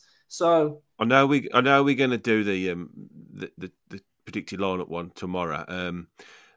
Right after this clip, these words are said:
Speaker 2: but I would try something a bit different. So we'll wait for that one for the predicted lineup.
Speaker 1: Okay,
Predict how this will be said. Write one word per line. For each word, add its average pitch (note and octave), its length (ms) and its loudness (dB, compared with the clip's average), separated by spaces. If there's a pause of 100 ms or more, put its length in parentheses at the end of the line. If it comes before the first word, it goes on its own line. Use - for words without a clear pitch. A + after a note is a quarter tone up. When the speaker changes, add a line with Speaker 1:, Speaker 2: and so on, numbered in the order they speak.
(260)
Speaker 2:
but G#2 180 2
I A2 220 4
would G2+ 180 -2
try F#2+ 200 0
something - 260 -12
a D2+ 40 -18
bit E2 140 -14
different. - 560 -14
So E2 180 -8
we'll E2+ 180 -8
wait F#2+ 260 0
for - 100 -12
that D#2+ 160 -4
one E2+ 140 -8
for - 100 -20
the D#2+ 100 -12
predicted - 380 -12
lineup. E2 320 -6 (600)
Speaker 1:
Okay, G#2+ 420 -4